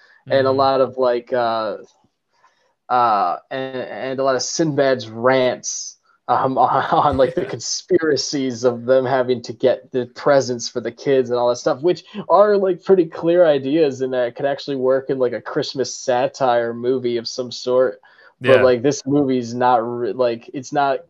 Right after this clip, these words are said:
Speaker 1: it, it's definitely not, like, what this movie's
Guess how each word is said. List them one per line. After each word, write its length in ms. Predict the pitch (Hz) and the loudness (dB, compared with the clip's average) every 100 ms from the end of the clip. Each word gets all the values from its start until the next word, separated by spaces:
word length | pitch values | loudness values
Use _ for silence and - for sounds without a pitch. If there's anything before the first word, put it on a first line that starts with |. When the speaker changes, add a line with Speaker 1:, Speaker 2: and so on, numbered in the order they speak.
| _ _ _ - | _ _ _ -8
Speaker 1:
it, 180 | 156 - | -8 -6
it's 180 | 156 127 | -10 -2
definitely 400 | 175 170 175 151 | 2 2 2 0
not, 320 | 143 139 135 | 2 2 2
like, 240 | 139 131 - | 2 2 0
what 200 | 135 131 | -2 -2
this 200 | 131 131 | -6 -6
movie's 520 | 135 127 123 120 - | -4 -4 -4 -6 -14